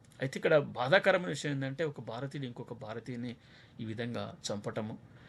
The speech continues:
and ఏంటో, ఆ, మోటివ్ ఏంటో మనకైతే తెలీదు. So, మరి ఇప్పుడు అతను ఒకవేళ వస్తే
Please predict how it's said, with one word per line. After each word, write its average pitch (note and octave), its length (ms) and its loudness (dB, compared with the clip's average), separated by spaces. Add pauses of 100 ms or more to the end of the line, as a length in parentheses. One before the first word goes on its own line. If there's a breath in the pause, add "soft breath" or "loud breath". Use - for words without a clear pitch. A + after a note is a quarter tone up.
(440 loud breath)
and A#2 440 0 (480)
ఏంటో, C#3+ 400 10 (220)
ఆ, A#2 340 -2
మోటివ్ C3+ 440 2
ఏంటో B2+ 260 0
మనకైతే A2 460 -4
తెలీదు. G#2+ 500 -6 (380 loud breath)
So, - 140 0
మరి A#2 260 2
ఇప్పుడు A#2 220 0
అతను A2 280 -2
ఒకవేళ C#3 380 12
వస్తే D3+ 500 10